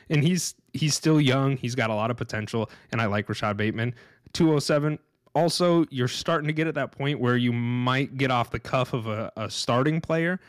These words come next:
but that's not to say that you won't hit and get lucky on it either. So I like that. I do really like Elijah Moore, um, but the issue being is the Jets, we know that the Jets are hungry for another wide receiver.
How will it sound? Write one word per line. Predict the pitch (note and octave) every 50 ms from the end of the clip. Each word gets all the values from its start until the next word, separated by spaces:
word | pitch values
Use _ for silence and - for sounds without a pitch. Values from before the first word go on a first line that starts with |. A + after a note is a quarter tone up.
| - - - - _ _ _
but | - C3+ C3+
that's | C3+ C3 B2+ -
not | C#3+ B2 A#2+
to | - A#2+
say | - - B2+ A#2+ A#2
that | A2+ A#2
you | F2+ A2 A2+
won't | A2+ A2 A2+ G2+ -
hit | A2 A#2+ A#2+ A#2+ A#2+ - _ _ _ _ _ _
and | - A2+ G#2+ A2+
get | A#2+ A2+ D#2+
lucky | A2+ A#2 A2+ - - A2
on | G2+ G#2 G2+
it | F#2+ G2+
either. | G2 G#2 A2+ A#2 A2+
So | - - D#3+
I | E3+
like | E3 D#3+ C3+ G#2+ -
that. | - - - - - - - - - _ _ _ -
I | F3
do | E3 C#3 F#3+ B3 C#4+
really | A#3+ D3+ E3+ E3 C3+
like | A#2+ A2+ A2+ A#2 -
Elijah | C3+ C#3 D3+ D#3+ D#3 F3
Moore, | F3 F3+ F3 F3+ G3 G3+ - - _ _ _ _ -
um, | C#3 C#3 C3 A#2+ A#2+ G#2+
but | C3 D3+ D#3
the | E3 D3+ - -
issue | A#3+ A3+ - - G3 D#3+
being | C#3 C#3+ D#3 E3 D#3 D3 C#3 C#3
is | - - A#2 A#2+ A#2+ A#2+ A2+ A2+ -
the | - - C3+
Jets, | B2+ B2 A#2+ C#3+ C3+ D3 F3+ - - - - - _
we | - D3 D3+
know | C#3+ C#3+ D3 D3+
that | E3 E3+ E3+ -
the | D#3
Jets | C#3 - B2 B2+ -
are | D3+ B2+
hungry | A2+ - A2 G#2+ A2+ A#2+ A2
for | - - A#2
another | G#2+ A2 G#2+ G#2 A2
wide | G#2 G#2 G#2 G2+
receiver. | G#2 G#2 - - G2 F#2 - - -